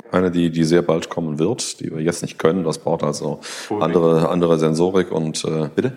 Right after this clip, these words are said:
Speaker 2: Wo bewegt ihr euch gerade? In welchem Temperaturen?
Speaker 1: Wir können bis, bis null runter. Also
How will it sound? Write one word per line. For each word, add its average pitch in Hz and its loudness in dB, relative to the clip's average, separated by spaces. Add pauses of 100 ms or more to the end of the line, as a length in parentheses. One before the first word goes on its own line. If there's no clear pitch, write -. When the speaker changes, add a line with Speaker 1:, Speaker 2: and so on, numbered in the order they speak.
Speaker 2:
Wo 113 0
bewegt 101 -2
ihr 98 0
euch - -6
gerade? - 0
In 117 -10
welchem 120 -10
Temperaturen? 117 -6
Speaker 1:
Wir 104 6
können 107 2
bis, 90 0
bis - -4
null 82 2
runter. 71 -4
Also 76 -2